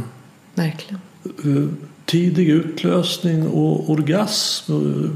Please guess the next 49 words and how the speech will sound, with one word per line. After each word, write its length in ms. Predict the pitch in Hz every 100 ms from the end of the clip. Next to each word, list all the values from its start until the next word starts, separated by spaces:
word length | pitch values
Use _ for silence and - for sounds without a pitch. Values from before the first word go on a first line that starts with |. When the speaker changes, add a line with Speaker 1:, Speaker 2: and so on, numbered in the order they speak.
| 160
Speaker 2:
Låt 180 | 170 170
oss 60 | -
prata 280 | 190 185 175
lite 120 | 185
om 200 | 190 202
det. 240 | 214 110 - -
Speaker 1:
Mm. 300 | - 175 208
Speaker 2:
Vad, 140 | 175 170
vad, 680 | 160 143 139 135 139 143 127 - - 156 -
vad, 120 | 156
vad, 100 | 151
och 160 | 160 156
hur 260 | 147 185
viktigt 320 | 170 170 165 165
är 100 | 160
det 80 |
med 120 | 160 151
orgasmer? 600 | 147 165 - - 117 113
Och 60 | 123
vad, 140 | 139
vad 240 | 139 151
är, 160 | 160 - - - -
vad 120 | 147
fyller 220 | 156 160
de 140 | 175 156
för 100 | 156
funktion? 460 | 143 127 120 113 - -
Speaker 1:
Ja, 400 | 202 220 226 -
tänker 280 | 233 226 226
du 100 | 202
utifrån 800 | 190 190 190 196 190 196 202 208
männens 460 | 240 240 226 220
perspektiv 460 | 226 - 214 196 175
nu 80 | 170
eller 180 | 165 165
både 300 | 170 160 156
hos 220 | 160 156
kvinnor 280 | - 175 196
och 60 |
män? 100 | 196
Speaker 2:
Ja, 140 | 226 -
både 240 | 143 254
kvinnor 240 | 254 180 143
och 60 | 160
Speaker 1:
Ja. 20 |
Speaker 2:
män. 200 | - 127 - - - - - - - - - -
Speaker 1:
Eh, 760 | - - - - - - - 180
om 120 | 196
vi, 200 | 185